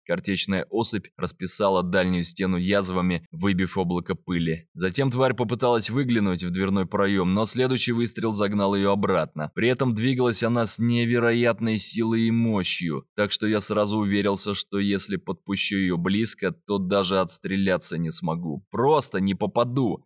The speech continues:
Человек на такие скорости не рассчитан. Дверь за спиной щелкнула замком и распахнулась.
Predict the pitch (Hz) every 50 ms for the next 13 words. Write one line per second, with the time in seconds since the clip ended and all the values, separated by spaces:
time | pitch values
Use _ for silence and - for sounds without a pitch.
0 | _ - - 120 117 120 123 127 123 - 127 117 98 120 107 - 117 120 - -
1 | - 117 117 117 113 - - 110 117 117 117 113 113 - - - - 123 117 98
2 | - 82 78 - - _ _ _ _ _ - 85 95 120 127 120 104 107 110 -
3 | - 110 113 117 110 104 - - 135 127 123 110 - 120 117 110 110 110 98 110
4 | 107 107 101 - 131 127 127 123 117 117 113 107 - - 110 104 - - 117 107
5 | 98 87 80 80 - -